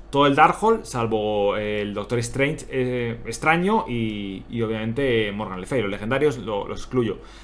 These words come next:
La Semilla de la Muerte, pues, tenemos también a tres aquí. Entonces, ca-, es complicado, eh, o sea, de hecho no cabe nada que no sea equipo de jinete o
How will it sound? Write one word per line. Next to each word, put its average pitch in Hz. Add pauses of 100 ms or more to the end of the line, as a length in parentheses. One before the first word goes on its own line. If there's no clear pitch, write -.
La 117
Semilla 127
de 147
la 147
Muerte, 175
pues, 143
tenemos 127
también 139
a 117
tres 131
aquí. 110 (320)
Entonces, 113
ca-, -
es -
complicado, 147 (380)
eh, 101 (440)
o -
sea, 120
de 117
hecho 147
no 147
cabe 143
nada 139
que 135
no 131
sea 127
equipo 123
de 120
jinete 123
o 220